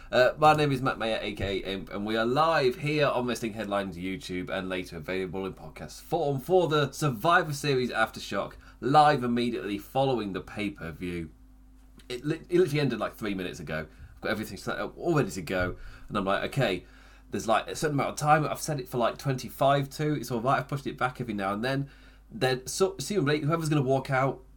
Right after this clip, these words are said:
then he can do a thing at the end. They've been building up Rocky all night. Just, it's a tw-, it's his twenty-fifth anniversary. This entire show is dedicated to The Rock. They kept showing video packages throughout the night.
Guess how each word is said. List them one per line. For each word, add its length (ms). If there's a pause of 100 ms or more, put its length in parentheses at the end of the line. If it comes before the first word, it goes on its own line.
(420)
then 120
he 60
can 60
do 100
a 40
thing 120
at 60
the 100
end. 200 (140)
They've 100
been 160
building 300
up 100
Rocky 520 (460)
all 220
night. 380 (340)
Just, 220
it's 160
a 60
tw-, 260
it's 80
his 140
twenty-fifth 520
anniversary. 720
This 160
entire 320
show 220
is 120
dedicated 800
to 140
The 120
Rock. 480
They 140
kept 180
showing 260
video 220
packages 440
throughout 260
the 80
night. 360